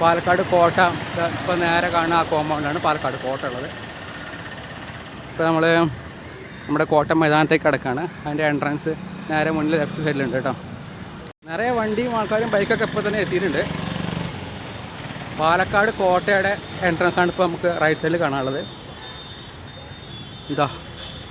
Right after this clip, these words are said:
വേടൻ്റെ പരിപാടിയുടെ വലിയ ബോർഡ്, വേടൻ at പാലക്കാട്, രണ്ടായിരത്തി അഞ്ച് മെയ് പതിനെട്ട്, ആറ് പി എം,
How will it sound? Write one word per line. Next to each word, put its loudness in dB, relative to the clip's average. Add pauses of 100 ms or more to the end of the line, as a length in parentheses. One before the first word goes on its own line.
(480)
വേടൻ്റെ 4 (1200)
പരിപാടിയുടെ 0 (240)
വലിയ 0
ബോർഡ്, 2 (220)
വേടൻ 4
at -2 (120)
പാലക്കാട്, 2 (640)
രണ്ടായിരത്തി 4
അഞ്ച് 2
മെയ് 2
പതിനെട്ട്, 2 (100)
ആറ് 2
പി -2
എം, -4